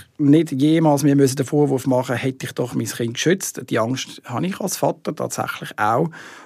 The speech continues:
Und, ähm, schon dort beuge ich mich dann schon der gesellschaftlichen Norm und Erwartungshaltung.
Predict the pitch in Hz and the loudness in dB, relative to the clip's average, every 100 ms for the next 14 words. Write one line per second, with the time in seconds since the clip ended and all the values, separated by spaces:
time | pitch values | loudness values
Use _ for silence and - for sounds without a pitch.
0 | - - 147 165 151 - 202 127 120 123 | -8 6 8 8 4 -4 -6 -4 -2 -2
1 | 123 117 87 80 - - 143 143 131 123 | -2 -2 -6 -14 -12 0 4 4 2 -2
2 | - 120 120 131 123 110 - 113 113 120 | -4 -2 0 0 0 -4 -4 -6 -6 -6
3 | 117 113 - - _ _ 226 - _ - | -6 -8 -12 -18 _ _ -20 -20 _ -6
4 | - 107 120 120 117 - - 127 120 - | -4 -4 -4 -4 -6 -12 -10 -8 -6 -4
5 | 113 110 110 113 110 110 110 107 120 113 | -4 -4 -4 -6 -6 -6 -4 -2 -2 -2
6 | 104 104 101 101 - - - - - | -4 -6 -8 -8 -8 -8 -8 -14 -18